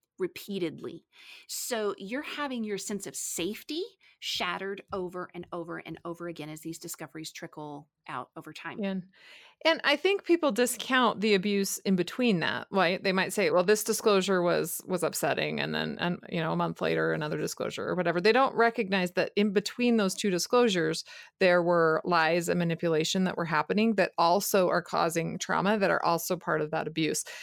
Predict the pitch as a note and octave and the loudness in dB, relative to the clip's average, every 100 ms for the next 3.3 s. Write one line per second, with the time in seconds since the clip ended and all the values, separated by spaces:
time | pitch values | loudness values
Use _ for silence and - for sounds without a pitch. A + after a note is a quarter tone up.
0 | - - G3+ F#3 F3 - F3 F3 B3 D4 | -16 -2 2 4 2 -2 -2 4 6 6
1 | A3 - G#3+ F3 F#3 - G3 F#3 E3+ - | 2 0 0 2 0 2 0 2 0 -6
2 | F3 F#3+ E3 D#3 - G3+ A#3 D4+ F#4 - | -4 2 2 2 2 4 6 6 4 4
3 | E3+ E3+ F#3+ | 2 -2 -6